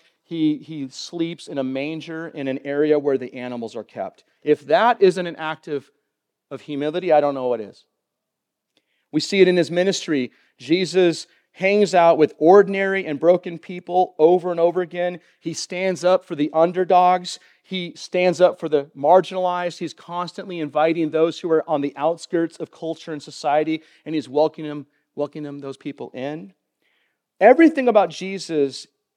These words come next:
as we see it, is a demonstration of humility and servanthood over and over again. And we'll see more of this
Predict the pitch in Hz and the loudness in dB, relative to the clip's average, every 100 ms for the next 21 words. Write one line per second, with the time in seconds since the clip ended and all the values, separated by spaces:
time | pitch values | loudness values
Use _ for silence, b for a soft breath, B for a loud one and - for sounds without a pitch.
0 | _ 160 139 151 - 294 302 208 - _ | _ 0 0 -6 -6 0 2 2 -2 _
1 | 151 151 196 240 226 - 180 170 196 - | -8 0 2 2 -2 0 0 0 -10 -6
2 | 147 - 185 170 156 160 175 175 165 302 | -8 -8 -2 0 0 0 -4 -8 -6 -6
3 | 339 - 120 98 98 _ _ _ _ _ | -6 -8 -14 -14 -16 _ _ _ _ _
4 | _ - 202 226 214 226 196 180 165 175 | _ 4 4 4 -2 -4 -4 -6 -8 -6
5 | 139 117 107 92 98 _ _ _ _ _ | -10 -12 -14 -20 -20 _ _ _ _ _
6 | _ _ _ _ _ _ - 156 156 b | _ _ _ _ _ _ -4 -4 -4 b
7 | b 190 - 240 202 226 269 233 180 143 | b 2 2 0 2 4 4 4 2 2
8 | 170 156 | -2 -4